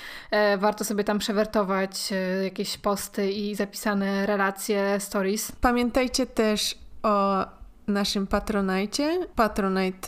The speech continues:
Speaker 2: P L ukośnik można zwariować.
Speaker 1: Tak, i w tym miesiącu szczególnie dziękujemy Zosi, czyli naszej pierwszej matronce, e, z progu pięćdziesiąt plus, <laughs> czyli chyba czwartego,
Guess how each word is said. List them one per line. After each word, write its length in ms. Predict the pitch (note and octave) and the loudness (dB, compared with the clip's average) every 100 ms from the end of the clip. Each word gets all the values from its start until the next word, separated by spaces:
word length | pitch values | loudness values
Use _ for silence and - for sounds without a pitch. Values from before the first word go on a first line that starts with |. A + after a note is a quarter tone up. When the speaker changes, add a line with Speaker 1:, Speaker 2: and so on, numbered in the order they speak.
| - | -6
Speaker 2:
P 140 | G#3+ - | -2 2
L 240 | B3 D4+ | 2 0
ukośnik 560 | - - G3 - F#3 - | -2 -2 -2 -2 -4 -2
można 360 | F#3+ G3 G3 G3 | -2 0 -2 -2
zwariować. 720 | G3 F#3+ - G#3+ G#3+ - - | -2 -2 -4 -4 -6 -8 -4
Speaker 1:
Tak, 300 | A#3+ - - | -4 -4 0
i 120 | A3 | 0
w 260 | F#3+ - - G#3+ G#3 G3+ | 0 -6 2 4 4 0
tym 240 | - G#3+ G3+ | 4 4 6
miesiącu 520 | G3 C#4+ D#4 G#3 G#3 | 4 4 4 4 2
szczególnie 580 | - G#3+ G#3 G3+ G3 G3 | 4 2 4 4 4 4
dziękujemy 720 | F#3+ G3+ - G3+ G3 G3+ G3+ | 2 0 2 4 4 4 4
Zosi, 480 | G3 G3+ - A3+ C4 | 4 2 4 2 2
czyli 380 | A#3 G3 G3 G3 | 2 2 2 0
naszej 300 | G#3 G3+ G#3 | 0 2 2
pierwszej 540 | G3+ A3+ - A3 G#3 G#3 - - - - | 4 4 4 2 2 0 -10 -16 -18 -4
matronce, 800 | G3 G3+ G#3+ G3+ G3+ G#3+ A3 C4 - | 0 2 4 4 4 2 2 2 2
e, 360 | A3 G3+ G3 | 2 4 2
z 140 | G3+ - | -2 -4
progu 720 | - G3+ F#3 F#3+ F#3+ G3 F#3 - - - - | 2 2 4 4 4 4 2 -6 -20 -20 2
pięćdziesiąt 460 | A3+ B3 G#3+ G#3 - | 6 6 6 2 4
plus, 440 | G#3 G3+ - - C4 | 4 6 2 -2 4
<laughs> 220 | - - | 4 4
czyli 220 | - G#3 G#3+ | 0 0 2
chyba 260 | G3+ F#3+ | 0 -2
czwartego, 580 | - F#3+ F#3 F#3+ F3 G#3 | 0 -2 0 -2 0 -2